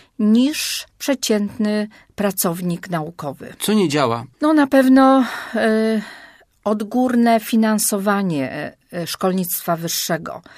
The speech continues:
Speaker 1: Na te cele powinny być przeznaczone wyższe kwoty.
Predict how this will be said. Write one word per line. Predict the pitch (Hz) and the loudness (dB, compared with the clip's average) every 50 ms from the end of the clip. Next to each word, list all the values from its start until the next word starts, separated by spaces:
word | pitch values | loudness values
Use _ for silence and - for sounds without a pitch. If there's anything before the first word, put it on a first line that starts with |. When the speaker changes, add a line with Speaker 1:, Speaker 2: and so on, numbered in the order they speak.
| - - - - _ _ - | -20 -20 -20 -20 _ _ -6
Speaker 1:
Na | 185 185 208 226 233 233 240 233 - _ _ | -2 0 0 2 2 0 -2 -4 -6 _ _
te | - 220 233 226 | -4 -2 -2 -2
cele | - - - 220 220 220 226 220 | -4 -2 0 2 2 2 0 -2
powinny | 220 - 202 196 220 220 220 226 226 220 | -4 -8 -6 -2 0 0 2 2 0 -2
być | 208 - 202 196 - | -2 -4 -8 -8 -6
przeznaczone | - - 202 185 - 202 190 180 - 208 208 214 214 214 202 | -6 -4 -4 -4 -4 -6 -6 -6 -6 -6 -4 -2 -2 -2 -4
wyższe | 190 196 190 180 196 214 214 - - - - - 214 208 202 202 202 - - - - _ _ _ | -4 -8 -6 -4 -2 -2 -2 -2 -6 -6 -4 -2 -2 -2 -2 -4 -6 -12 -20 -20 -20 _ _ _
kwoty. | - - 214 196 190 190 - - | -4 0 0 0 0 -2 -6 -12